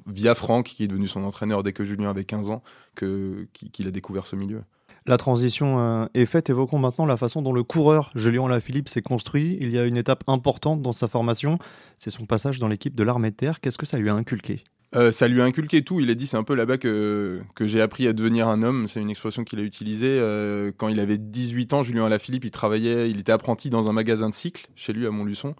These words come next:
Speaker 1: chez des, des connaissances de, de, de son père, de sa famille. Et, et puis surtout, il savait pas trop à quoi allait ressembler son avenir, parce que c'était un très bon cyclocrossman. Il était vice-champion du monde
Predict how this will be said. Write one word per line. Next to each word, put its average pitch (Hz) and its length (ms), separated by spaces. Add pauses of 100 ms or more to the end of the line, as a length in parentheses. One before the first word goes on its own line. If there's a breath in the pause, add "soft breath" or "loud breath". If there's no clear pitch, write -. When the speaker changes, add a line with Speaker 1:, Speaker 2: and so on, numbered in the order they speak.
(280 soft breath)
Speaker 1:
chez - 180
des, 95 300 (180)
des 104 100
connaissances 101 440
de, 98 240
de, 92 240
de 98 140
son 98 180
père, 123 220
de 104 80
sa 101 160
famille. 117 320 (560 soft breath)
Et, 107 500
et 107 60
puis 123 140
surtout, 151 280
il 165 60
savait 110 180
pas 131 120
trop 151 420
à 120 60
quoi 135 200
allait 131 120
ressembler 120 380
son 120 180
avenir, 147 240
parce - 120
que 113 80
c'était - 140
un 101 80
très - 200
bon 127 120
cyclocrossman. 123 680
Il 110 80
était 101 180
vice-champion 110 460
du 107 120
monde 139 220